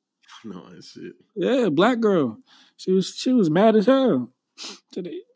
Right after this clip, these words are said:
Speaker 2: so they, they, it's, it's a lot of misdiagnosis going down. You know what I mean?
Speaker 1: Yeah,
Speaker 2: And
Speaker 1: that's
Speaker 2: I think that's, that's very dangerous too, because that could be lazy work on the part of the, uh, hospital staff to di-, misdiagnose you. Say, "Hey, it's covid." They treat you one thing, but really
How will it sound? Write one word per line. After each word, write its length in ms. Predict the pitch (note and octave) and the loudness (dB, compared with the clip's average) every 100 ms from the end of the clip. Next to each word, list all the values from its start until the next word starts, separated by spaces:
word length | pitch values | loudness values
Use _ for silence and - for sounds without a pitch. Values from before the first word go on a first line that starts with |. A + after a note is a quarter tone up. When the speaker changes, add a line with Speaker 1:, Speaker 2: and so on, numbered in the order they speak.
| _ - D#3 | _ -20 -10
Speaker 2:
so 120 | D#3 | -4
they, 240 | D#3+ - D3 | -2 -4 -6
they, 260 | D3 D#3+ - _ _ _ | -4 -4 -6 _ _ _
it's, 140 | - G3+ | 2 2
it's 220 | - F3+ | 4 6
a 60 | F3+ | 6
lot 220 | E3 D3+ | 6 8
of 60 | |
misdiagnosis 840 | D3 C3+ C3 C3+ B2+ A#2 A#2+ - G#2+ | 8 8 4 4 4 4 2 -2 -6
going 320 | A#2 A2 A2 | -4 -4 -4
down. 280 | G#2 F#2+ F#2+ | -6 -6 -4
You 140 | A#2+ | -2
know 60 | B2 | 0
what 100 | B2+ | 2
I 40 | |
mean? 280 | B2+ C3 - | 4 2 0
Speaker 1:
Yeah, 60 | - | -2
Speaker 2:
And 240 | A#2+ A#2 | -2 -2
Speaker 1:
that's 120 | A#2+ - | -4 -4
Speaker 2:
I 100 | C3 | -2
think 200 | F3 D3+ | 2 4
that's, 240 | C#3 C3+ - | 4 2 0
that's 180 | C#3 B2+ | 0 4
very 240 | D3 C#3 | 4 6
dangerous 520 | C3 C#3+ C#3 B2+ A2+ | 6 6 6 4 -2
too, 240 | - C#3+ B2+ | 0 2 2
because 480 | A#2 B2+ B2+ A#2+ - _ _ - | 0 0 0 -2 -6 _ _ -2
that 120 | C#3+ | 2
could 140 | D3+ | 4
be 120 | C#3+ | 6
lazy 340 | C3 C#3 C#3 D3+ | 8 6 6 6
work 280 | D3+ D#3+ D#3 | 6 4 0
on 80 | C#3 | 0
the 60 | C#3 | 0
part 300 | C3 D3+ C#3+ | 2 2 2
of 240 | C#3 B2+ | 2 0
the, 260 | B2+ C#3+ C3+ | 0 2 2
uh, 300 | C3 B2 A#2+ A#2+ _ | 0 -2 -6 -14 _
hospital 420 | - C#3+ - D#3 | -4 -4 0 0
staff 340 | D3+ E3 E3 E3 _ _ _ _ _ - | 0 -2 -2 -4 _ _ _ _ _ -4
to 280 | C#3 B2+ A#2 | 0 2 2
di-, 300 | B2+ C3+ B2 | 0 0 2
misdiagnose 680 | B2 C3 C3 C3 C3 C3+ C3 | 4 4 2 4 4 4 4
you. 80 | |
Say, 180 | B2+ C3 | 2 2
"Hey, 180 | B2+ C3 | 2 2
it's 100 | B2 | 0
covid." 380 | - C3+ C3+ C3 | 2 2 4 2
They 100 | A#2+ | 0
treat 260 | - B2+ B2 | 0 -2 0
you 100 | A#2+ | 2
one 220 | C3 C3+ | 2 4
thing, 220 | C#3+ C3+ | 4 4
but 100 | A#2 | 2
really 380 | B2 C3 B2 B2 | 2 4 2 0